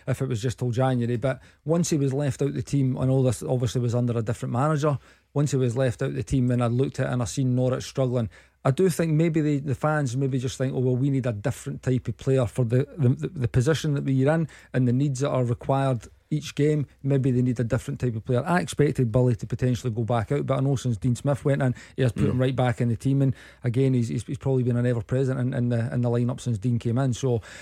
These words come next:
Speaker 1: it'll be interesting to see, but I did expect him to go back. I don't think this will aff-, will fully affect him.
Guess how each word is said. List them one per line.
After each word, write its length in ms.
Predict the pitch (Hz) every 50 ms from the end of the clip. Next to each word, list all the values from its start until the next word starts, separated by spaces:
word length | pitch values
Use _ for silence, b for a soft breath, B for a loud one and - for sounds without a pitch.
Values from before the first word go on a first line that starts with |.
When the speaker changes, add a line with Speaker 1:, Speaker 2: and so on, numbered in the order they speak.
| B
Speaker 1:
it'll 160 | B 175 180
be 80 | 165 214
interesting 360 | 240 233 170 190 - - 156
to 60 | 156
see, 220 | - - 156 170 170
but 240 | 143 143 156 - - _ _ _
I 140 | - 160 170
did 240 | 151 120 156 151 151
expect 400 | 151 143 - - 143 143 147 -
him 80 | 143
to 80 | 143 139
go 80 | 127 139
back. 160 | 139 139 143
I 60 | 143
don't 240 | 131 113 160 165 160
think 300 | - - 139 143 143 123
this 320 | 117 156 139 - - - -
will 260 | 139 127 139 131 127
aff-, 220 | 113 - - - -
will 360 | 143 135 135 123 117 120 135 - -
fully 320 | _ - - 147 156 170 165
affect 380 | 147 131 - 165 165 - -
him. 160 | 165 175 147